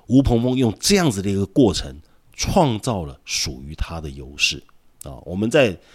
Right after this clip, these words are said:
荧幕前面，我们只看到他精湛的演技、优异的表现，我们都不知道他背后里面为了这个演技跟表现，他付出了哪些东西，他怎么样为自己创造他的优势啊。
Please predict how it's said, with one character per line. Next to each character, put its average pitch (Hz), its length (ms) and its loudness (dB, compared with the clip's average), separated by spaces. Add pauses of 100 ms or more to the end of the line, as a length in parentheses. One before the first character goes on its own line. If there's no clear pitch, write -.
(160)
荧 95 120 -2
幕 131 140 4
前 - 180 -6
面， 95 220 -4 (200)
我 90 100 -10
们 90 120 -6
只 - 120 -8
看 113 200 -2
到 98 140 -2
他 87 220 -8
精 98 260 -4
湛 92 160 -6
的 80 80 -8
演 67 260 -14
技、 71 220 -12 (120)
优 92 200 -4
异 90 140 -8
的 71 80 -12
表 69 260 -16
现， 76 240 -10 (440)
我 87 120 -6
们 87 120 -4
都 104 100 2
不 - 200 -6
知 104 200 -4
道 95 140 -4
他 95 140 -6 (140)
背 95 180 0
后 92 220 -4
里 67 160 -12
面 80 240 -10 (300)
为 156 260 6
了 98 140 2
这 110 100 -2
个 101 80 0
演 71 240 -6
技 98 140 -8
跟 85 180 -6
表 67 220 -14
现， 71 220 -12 (200)
他 110 140 -6
付 165 380 2
出 117 200 -2
了 95 80 -2
哪 71 160 -16
些 - 160 -12
东 76 240 -14
西， 69 300 -12 (300)
他 - 160 -8 (480)
怎 98 120 -4
么 87 120 0
样 147 140 2 (200)
为 120 160 0
自 117 160 -4
己 90 180 -12
创 98 240 0
造 73 160 -10
他 76 160 -14
的 67 100 -16
优 65 220 -14
势 - 240 -6 (460)
啊。 - 160 -20